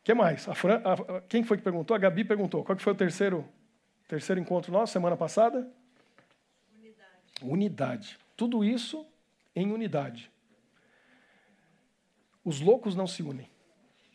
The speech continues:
Speaker 1: Sabia disso? Um psiquiatra foi visitar um outro psiquiatra, entraram no manicômio, né, no hospital de loucos, e tinha um pátio, e cada um tava com a sua loucura, fazendo alguma coisa. E, de repente,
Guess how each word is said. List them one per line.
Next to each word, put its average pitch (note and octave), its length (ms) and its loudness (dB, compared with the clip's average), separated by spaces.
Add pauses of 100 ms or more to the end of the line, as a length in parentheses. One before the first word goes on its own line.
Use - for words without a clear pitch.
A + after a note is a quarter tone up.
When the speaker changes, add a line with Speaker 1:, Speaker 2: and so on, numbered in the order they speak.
(380)
Speaker 1:
Sabia D#3 300 -2
disso? G#3 360 -6 (1080)
Um D3+ 100 -4
psiquiatra F#3 840 0
foi F3+ 140 -2
visitar E3+ 300 -2
um E3+ 80 0
outro - 160 -4
psiquiatra, E3+ 760 -4
entraram E3+ 420 0
no E3 80 -2
manicômio, D#3+ 600 -4 (1160)
né, D#3 80 -6
no D3+ 80 -6
hospital - 380 -4
de D3+ 100 -6
loucos, D3+ 400 -4 (400)
e - 20 -8
tinha A3 220 0
um G#3 60 -2
pátio, - 520 2
e - 60 -8
cada C#4+ 260 2
um C4 80 2
tava B3+ 200 2
com A3+ 80 -2
a - 20 2
sua - 160 -2
loucura, E3 580 -4
fazendo D#3+ 220 -6
alguma D#3+ 240 -2
coisa. C#3+ 300 -6
E, - 20 -8
de D#3+ 80 2
repente, G3 480 0